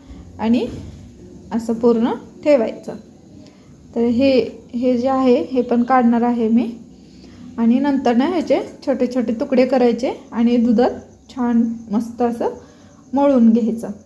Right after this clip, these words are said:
तर चला, पहिलं तर आपण ह्याचे पूर्ण असे काठ काढूया,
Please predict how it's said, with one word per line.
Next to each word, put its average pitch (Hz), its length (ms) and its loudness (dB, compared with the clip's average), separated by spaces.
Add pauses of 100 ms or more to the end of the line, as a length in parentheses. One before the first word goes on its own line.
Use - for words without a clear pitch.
(380)
तर 226 80 -4
चला, 247 300 -2
पहिलं 233 460 0
तर 226 80 -2
आपण 226 260 -2
ह्याचे 233 280 -2
पूर्ण 226 340 2
असे 233 140 0
काठ 226 340 -2
काढूया, 240 340 2